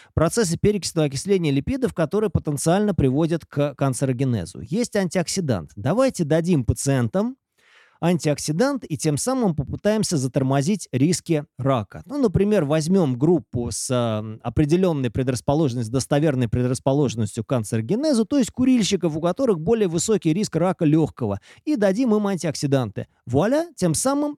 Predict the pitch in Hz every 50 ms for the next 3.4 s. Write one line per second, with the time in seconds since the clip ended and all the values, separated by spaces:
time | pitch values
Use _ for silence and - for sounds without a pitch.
0 | _ - - 185 160 156 147 120 - 196 240 - - 269 - - - 269 277 -
1 | 135 131 151 196 233 240 - 131 123 135 131 123 104 143 190 226 240 202 - -
2 | 147 156 190 208 190 180 127 120 127 156 147 - 123 117 123 123 - - 107 107
3 | 104 98 - - 92 80 95